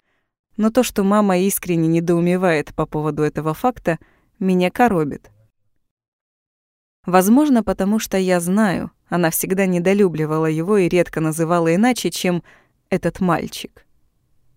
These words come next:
«Это ведь тот, что разбил Ташиных кукол?» Вновь вмешивается Тайра, и в её глазах мелькает неподдельный интерес.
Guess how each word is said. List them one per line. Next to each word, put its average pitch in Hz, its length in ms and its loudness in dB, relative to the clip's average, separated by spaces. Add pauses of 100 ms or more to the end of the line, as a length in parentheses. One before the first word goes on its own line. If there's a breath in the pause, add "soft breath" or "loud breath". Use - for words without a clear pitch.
(920)
«Это 262 220 0
ведь 277 280 -2
тот, 381 220 2
что - 280 -2
разбил 320 400 2
Ташиных 311 760 0
кукол?» 185 500 2 (600)
Вновь 196 440 0
вмешивается 196 680 0
Тайра, 220 460 2 (400)
и 185 120 -2
в 190 100 4
её 254 180 6
глазах 220 420 2
мелькает 226 540 2
неподдельный 202 720 0
интерес. 202 580 -4